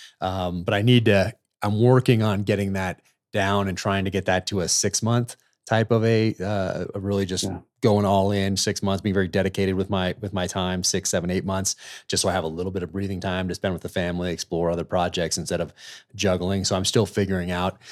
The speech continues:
Speaker 1: that, uh, that process, but there's been so much that's happened over the last year with being involved with the show and the scripts and then the editing and post-production and all these things. And I have nothing to,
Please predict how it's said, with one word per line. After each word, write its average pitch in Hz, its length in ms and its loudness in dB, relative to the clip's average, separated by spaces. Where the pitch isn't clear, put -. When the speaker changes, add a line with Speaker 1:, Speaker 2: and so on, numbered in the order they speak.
Speaker 1:
that, 85 320 0
uh, 85 300 0
that 90 220 -2
process, 107 540 2
but 85 300 -4
there's 90 120 -4
been 90 140 -6
so 107 220 2
much 98 240 0
that's 85 180 -2
happened 101 300 2
over 104 140 2
the 101 60 4
last 101 300 4
year 101 140 2
with 87 140 -6
being 101 120 0
involved 95 280 4
with 87 100 -8
the 98 60 -2
show 107 440 4
and 90 80 -2
the 82 60 -2
scripts - 460 4
and 101 60 -2
then 92 80 0
the 95 140 -4
editing 110 260 2
and 95 100 -2
post-production 104 680 4
and 92 80 -2
all 98 120 4
these 95 160 0
things. 101 280 0
And 82 120 -4
I 117 100 2
have 104 120 2
nothing 98 320 0
to, 85 220 0